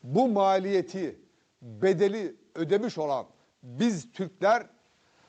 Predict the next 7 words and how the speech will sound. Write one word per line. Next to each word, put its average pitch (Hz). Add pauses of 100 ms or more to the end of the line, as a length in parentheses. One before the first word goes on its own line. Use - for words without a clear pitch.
(160)
hak 233
ettiğimize 160 (200)
sahibiz 180 (460)
ve 202 (400)
bu 165
sahipliğimizi 151 (360)
sürdüreceğiz. 143